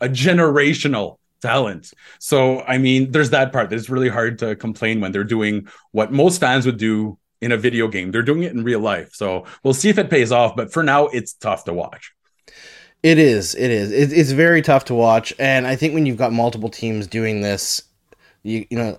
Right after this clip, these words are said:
Speaker 2: Arizona has sold everything that's not
Speaker 1: A-, a-,
Speaker 2: latched
Speaker 1: okay,
Speaker 2: down
Speaker 1: like,
Speaker 2: bolts.
Speaker 1: Anaheim should be somehow worse, but they're not 'cause it's such a tough year to tank. <laughs>
Speaker 2: Yeah. I, I mean, going into this season, right, we all expected the Canadians to be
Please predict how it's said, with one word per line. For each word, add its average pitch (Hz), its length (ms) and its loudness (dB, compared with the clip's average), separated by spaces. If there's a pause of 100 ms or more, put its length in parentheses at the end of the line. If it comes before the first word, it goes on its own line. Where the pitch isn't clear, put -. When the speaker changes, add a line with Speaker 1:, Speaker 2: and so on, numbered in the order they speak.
Speaker 2:
Arizona 113 480 -2
has 104 320 -4
sold 104 260 -4
everything 104 480 -6
that's 101 180 -10
not 107 320 -6
Speaker 1:
A-, 139 280 -4
a-, 117 80 -4
Speaker 2:
latched 117 300 0
Speaker 1:
okay, 180 100 2
Speaker 2:
down 117 280 0
Speaker 1:
like, 104 120 -8
Speaker 2:
bolts. 113 180 0
Speaker 1:
Anaheim 175 460 4
should 160 280 2
be 160 140 0
somehow 151 380 0
worse, 127 320 0
but 120 140 -6
they're 117 100 -4
not 117 280 -2
'cause 110 200 -6
it's 107 200 -10
such - 280 -2
a 113 60 2
tough 117 220 0
year 120 140 2
to 95 80 -4
tank. 104 380 -6 (560)
<laughs> 175 400 0 (460)
Speaker 2:
Yeah. 127 340 2 (100)
I, 151 240 4
I - 20 8
mean, 156 300 4 (500)
going 190 260 6
into 175 160 6
this 151 200 2
season, 117 420 0
right, 110 320 -2
we 135 160 2
all 131 160 4
expected 117 460 -2
the 110 60 -6
Canadians 104 500 -4
to 98 60 -10
be 98 300 -6